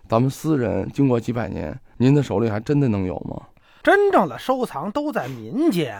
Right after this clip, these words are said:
Speaker 2: 好东西谁往宫里送啊？
Speaker 1: 呃，说一个很有意思的事儿啊，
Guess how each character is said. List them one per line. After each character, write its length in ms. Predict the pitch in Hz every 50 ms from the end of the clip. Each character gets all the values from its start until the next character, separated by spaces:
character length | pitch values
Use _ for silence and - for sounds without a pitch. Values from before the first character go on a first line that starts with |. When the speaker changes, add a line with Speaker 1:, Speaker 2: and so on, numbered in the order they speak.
| 92 87 -
Speaker 2:
好 260 | - - 151 120 117
东 200 | 135 208 285 339
西 40 | 320
谁 160 | 214 - 202
往 220 | 269 302 247 190 175
宫 180 | 233 294 330
里 120 | 311 214 175
送 120 | - 156
啊？ 60 | 160
Speaker 1:
呃， 320 | 165 160 160 160 156 156 160
说 160 | - 190 185
一 60 | 180
个 200 | 180 170 156 143
很 120 | 139 147
有 100 | 131 117
意 180 | 127 156 180 170
思 120 | 143 131
的 120 | 104 90 95
事 80 | 107
儿 120 | 104 85 69
啊， 260 | 57 58 69 71 82